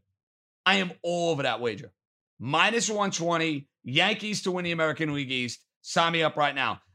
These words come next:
I'm gonna give you another one that I would hop on. And this is for this week.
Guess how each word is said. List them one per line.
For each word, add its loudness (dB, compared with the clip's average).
I'm 0
gonna 0
give 0
you 4
another 4
one -2
that 6
I 4
would 0
hop 2
on. -6
And 4
this 4
is 0
for 2
this -4
week. -12